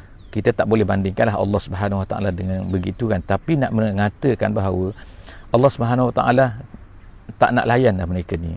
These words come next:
Mereka ni masuk neraka. Dan kemudian orang-orang yang jahat, orang-orang mujrim, orang-orang kafir ni masuk neraka. Bila mereka masuk neraka, mereka merayu-rayu nak keluar daripada neraka, neraka tu. Tapi Allah Subhanahu Wa Taala buat tak layan mereka. Jadi, itulah dikatakan sebagai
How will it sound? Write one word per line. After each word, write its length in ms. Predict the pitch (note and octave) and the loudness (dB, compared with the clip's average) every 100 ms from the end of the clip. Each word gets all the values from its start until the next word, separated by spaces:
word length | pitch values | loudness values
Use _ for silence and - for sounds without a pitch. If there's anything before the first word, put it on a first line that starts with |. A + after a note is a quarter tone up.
| - | -6
Mereka 320 | G#2 A2 C#3 | -2 0 2
ni 160 | C#3 C3+ | 2 2
masuk 240 | A2 - | 0 -2
neraka. 560 | G#2+ F#2 - B2 G2 - - - - | -4 -4 -2 -2 -2 -4 -16 -10 0
Dan 160 | A2+ | 0
kemudian 480 | - A2 G#2+ C3+ C#3 - | 0 -2 2 2 0 0
orang-orang 400 | G#2+ G#2 A2+ A2+ G#2 | 0 2 2 2 2
yang 60 | G2 | 0
jahat, 320 | G2+ A2 G#2+ G#2 | 0 2 2 0
orang-orang 320 | G2+ G2+ G2 | -2 -2 0
mujrim, 480 | G2+ F#2+ G#2 G#2+ G#2+ | 0 0 0 0 0
orang-orang 400 | G2 G2+ G#2 G2 | -2 -2 -2 -2
kafir 320 | G#2 G2 G2+ G2+ | -2 -4 -4 -2
ni 80 | |
masuk 240 | A2 G#2 G2 | -2 -4 -4
neraka. 480 | F#2+ F#2 G#2+ F#2 E2+ - - - | -4 -4 -2 -4 -4 -14 -18 -4
Bila 160 | A2+ | 0
mereka 320 | A#2+ A#2+ C3 C3 | 2 2 2 2
masuk 240 | C3 - | 2 2
neraka, 320 | A2+ A2 A2 | 0 0 2
mereka 240 | A2 G#2+ G#2+ | 2 2 0
merayu-rayu 720 | G#2 G#2 G#2 A2 A2+ F#2 F2 - - | 2 2 2 2 2 -2 -4 -10 -12
nak 160 | F2 F2+ | -10 -4
keluar 320 | A2 A#2 A#2 | 0 4 4
daripada 320 | G2 F#2 F#2+ | 2 -2 -2
neraka, 300 | F#2+ F#2 - | 0 -2 -4
neraka 400 | G2 F#2+ F#2 - | -2 0 0 -2
tu. 320 | F2+ F2+ E2 G2 - - - | -6 -4 -8 -10 -18 -16 -8
Tapi 240 | - B2+ | -2 2
Allah 160 | B2+ A#2+ | 4 2
Subhanahu 480 | - G#2+ A2 A2 G#2 | 0 -2 0 0 0
Wa 0 | |
Taala 240 | - G#2+ | 0 0
buat 160 | G2 F#2+ | 0 -2
tak 80 | F#2 | 0
layan 160 | G2 F2+ | 0 0
mereka. 320 | E2+ F2 F2+ E2+ - - - - - - - | -4 -6 -10 -12 -16 -20 -20 -20 -20 -6 2
Jadi, 240 | A2 G#2+ | 2 2
itulah 320 | G2+ A2 G2+ | -2 0 0
dikatakan 400 | F#2 F#2 - - | 0 -2 -2 -2
sebagai 560 | A2 G2+ F#2+ F#2+ G#2+ | -2 -2 -2 0 -2